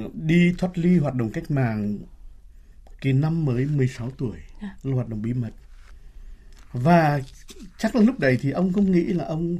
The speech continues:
Speaker 1: sẽ viết văn, viết báo. Nhưng mà cái quá trình hoạt động cách mạng ấy, thì ông đã có một cái vốn sống, một cái tích lũy, những cái tư liệu, rồi những cái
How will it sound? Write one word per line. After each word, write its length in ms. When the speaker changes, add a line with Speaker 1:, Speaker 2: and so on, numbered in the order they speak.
Speaker 1:
sẽ 140
viết 200
văn, 200
viết 180
báo. 280
Nhưng 200
mà 120
cái 140
quá 320
trình 160
hoạt 160
động 160
cách 160
mạng 240
ấy, 120
thì 120
ông 420
đã 100
có 140
một 160
cái 160
vốn 180
sống, 240
một 80
cái 120
tích 200
lũy, 240
những 80
cái 140
tư 160
liệu, 200
rồi 180
những 280
cái 380